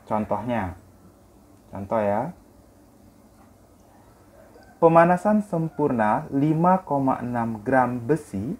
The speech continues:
dengan tiga koma dua gram serbuk belerang – menghasilkan zat baru F E S sebanyak delapan koma delapan gram. Jadi ini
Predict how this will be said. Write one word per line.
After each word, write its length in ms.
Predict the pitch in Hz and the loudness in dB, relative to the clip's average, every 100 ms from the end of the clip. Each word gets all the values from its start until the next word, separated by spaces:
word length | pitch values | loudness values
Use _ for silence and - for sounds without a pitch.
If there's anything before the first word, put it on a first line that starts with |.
| - | -10
dengan 400 | - 120 120 117 | -6 -2 0 0
tiga 480 | - 170 143 170 165 - | 0 -4 0 2 2 0
koma 400 | 135 127 123 117 | -2 0 -2 -2
dua 320 | 120 117 110 104 - | -2 -2 -2 -4 -10
gram 380 | 139 151 123 101 | 2 2 2 -2
serbuk 400 | - 110 104 113 | -8 -8 -8 -10
belerang – 560 | - 98 95 87 90 165 - - - - | -6 -4 -2 -2 -4 -6 -8 -14 -20 -10
menghasilkan 800 | 151 160 147 170 170 175 196 190 | -4 -2 2 2 2 0 2 2
zat 240 | 139 131 - | 2 0 0
baru 400 | 117 104 104 131 - | 0 0 0 -4 -2
F 160 | 151 - | -4 -4
E 80 | - - 113 120 | -6 -4 -4 -4
S 160 | - | -6
sebanyak 560 | 120 104 101 107 117 - | -4 0 0 0 -2 -4
delapan 560 | 117 123 - 147 151 | -2 -2 0 -2 -2
koma 400 | 147 117 113 110 | -4 -4 -2 -2
delapan 560 | 104 101 101 98 92 90 | -2 -4 -4 -8 -10 -8
gram. 240 | 92 82 - - - - _ - - - - _ - - _ _ _ - - - | -6 -8 -12 -20 -20 -20 _ -20 -20 -20 -20 _ -20 -20 _ _ _ -20 -20 -10
Jadi 480 | 98 90 104 160 - - - - | -8 -4 -2 0 -2 -10 -18 -8
ini 560 | 139 147 151 170 175 | -6 -2 0 0 0